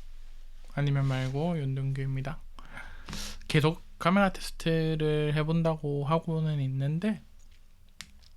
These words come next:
확실히 그냥 카메라 켜고 이런 포즈를 잡아보고 이런 <laughs> 표정을, 이런 시선을 줘보고 이런 표정을 지어보고 컴퓨터에 옮겨가지고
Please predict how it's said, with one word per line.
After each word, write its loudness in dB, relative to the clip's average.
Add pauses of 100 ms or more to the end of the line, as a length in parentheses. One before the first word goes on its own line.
(140)
확실히 4
그냥 6 (320)
카메라 4
켜고 0
이런 6 (160)
포즈를 4
잡아보고 2 (200)
이런 2
<laughs> -4
표정을, 4 (280)
이런 8
시선을 0
줘보고 0
이런 2
표정을 2
지어보고 0 (1300)
컴퓨터에 4
옮겨가지고 0